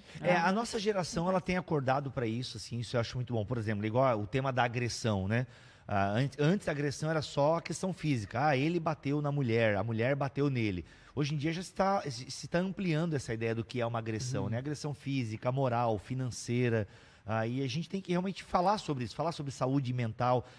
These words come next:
Speaker 1: Ah, inclusive, até o Ismael Sobrinho, do podcast que ele gravou comigo, ele falou assim que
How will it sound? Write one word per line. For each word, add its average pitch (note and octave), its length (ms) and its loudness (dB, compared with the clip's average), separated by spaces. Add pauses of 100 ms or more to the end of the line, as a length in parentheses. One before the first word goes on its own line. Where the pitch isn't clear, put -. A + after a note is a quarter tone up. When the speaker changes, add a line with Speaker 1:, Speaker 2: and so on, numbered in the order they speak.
(140)
Speaker 1:
Ah, A#2+ 200 -2
inclusive, D3+ 540 0
até D3+ 180 2
o D3+ 160 4
Ismael C3 240 -2
Sobrinho, B2+ 360 -4
do B2+ 60 -4
podcast A#2+ 400 -2
que - 60 -12
ele A#2 80 -6
gravou A2+ 200 -2
comigo, D3 340 -2
ele C#3 100 0
falou D#3+ 220 -2
assim E3 180 -6
que C3+ 200 -4